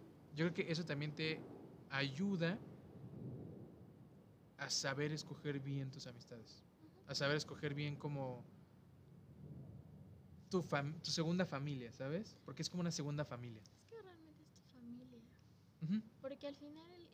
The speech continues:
Speaker 2: el día que no estén tus padres,
Speaker 1: Exacto.
Speaker 2: ¿quién
Speaker 1: ¿Quién
Speaker 2: va
Speaker 1: va
Speaker 2: a
Speaker 1: a estar?
Speaker 2: estar ahí? ¿No?
Speaker 1: Exactamente.
Speaker 2: Entonces, yo creo que los amigos es una de las partes importantes de cada ser humano.
Speaker 1: Claro, muy, muy cañón.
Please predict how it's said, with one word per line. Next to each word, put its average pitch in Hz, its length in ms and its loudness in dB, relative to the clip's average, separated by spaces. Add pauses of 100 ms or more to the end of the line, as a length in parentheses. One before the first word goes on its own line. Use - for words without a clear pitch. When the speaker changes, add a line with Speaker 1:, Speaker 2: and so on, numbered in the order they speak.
Speaker 2:
el 339 60 -12
día 403 200 -10
que 480 80 -18
no 453 100 -18
estén 403 260 -18
tus - 160 -14
padres, 277 320 -12 (920)
Speaker 1:
Exacto. 135 400 -2 (640)
Speaker 2:
¿quién 277 140 -10
Speaker 1:
¿Quién 156 140 6
Speaker 2:
va 147 40 6
Speaker 1:
va - 20 6
Speaker 2:
a 143 40 8
Speaker 1:
a 139 40 4
estar? 139 200 2
Speaker 2:
estar 254 140 -2
ahí? 262 200 -8 (880)
¿No? 127 220 -6
Speaker 1:
Exactamente. 135 720 0
Speaker 2:
Entonces, - 120 -12 (680)
yo 302 120 -14
creo 311 260 -18
que 339 360 -16 (1400)
los 254 200 -6
amigos 339 720 -12 (260)
es 330 200 -6
una 349 260 -10
de 302 100 -10
las 269 200 -14
partes 302 420 -10 (260)
importantes 277 840 -8
de 262 100 -10
cada 247 280 -10
ser 247 200 -12
humano. 240 360 -4 (140)
Speaker 1:
Claro, 123 280 -2 (400)
muy, 131 220 -2
muy 127 160 -2
cañón. 113 240 -12